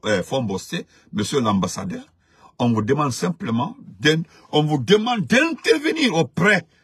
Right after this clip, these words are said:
de votre, euh, parent, de votre compatriote. <laughs> Voilà ma cousine, elle dit, viens vite, ok, je viens.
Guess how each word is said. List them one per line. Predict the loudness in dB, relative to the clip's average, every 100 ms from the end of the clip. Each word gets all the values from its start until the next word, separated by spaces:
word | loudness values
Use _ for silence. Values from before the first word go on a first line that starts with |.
| _ -6
de | -4
votre, | -2 -6 -6 -12 _ _ _ 0
euh, | 2 2
parent, | 0 -2 -2 -4 _ _ _ _ _ _ _ _ _ _ _ _ _
de | -2 0
votre | 2 -2 0 -6
compatriote. | -2 -4 -2 -6 -6 -10 -12 -20 _ _ _ _ -20 _ _ _ _ _ _ _ _ _ _ _ _ _ _ _ _ _ _ _ _ _ _ _ _ -16 -8 -2
<laughs> | -2 -2 -10 _ _ _ _
Voilà | 0 2 4
ma | 2
cousine, | 0 -4 -2 0
elle |
dit, | 2 2 2
viens | 2 2
vite, | 2 0 -2 -4
ok, | -2 -2
je | -2 -2
viens. | -2 0 0